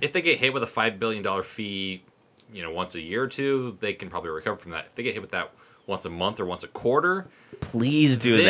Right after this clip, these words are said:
Speaker 1: then your investors are gonna start going, "Eh, excuse me, what the fuck?"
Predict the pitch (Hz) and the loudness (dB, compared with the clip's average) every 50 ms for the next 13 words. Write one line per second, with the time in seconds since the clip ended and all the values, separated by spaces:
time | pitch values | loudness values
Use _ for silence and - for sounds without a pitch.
0 | 185 196 - - 180 185 180 175 170 156 165 160 143 127 135 131 127 - 135 127 | 8 6 6 4 2 0 -2 -2 -2 0 0 0 0 2 2 2 2 0 -2 -2
1 | 113 117 113 113 113 104 - - - 107 107 113 113 104 101 107 104 104 98 95 | 0 0 2 2 0 0 0 0 2 2 2 2 0 -4 -6 -4 -2 -2 -4 -4
2 | 95 95 98 98 95 95 95 92 92 92 92 92 92 - 104 107 110 113 113 113 | -6 -8 -8 -8 -8 -8 -8 -8 -8 -8 -8 -10 -12 -12 -10 -8 -4 -4 -2 0
3 | 113 113 113 113 110 110 107 - - 147 135 120 120 113 123 127 - 120 - 120 | 0 0 0 0 0 0 -2 -6 -8 -8 -6 -2 -2 -2 -2 -2 -4 -4 0 2
4 | 127 165 170 | 2 2 0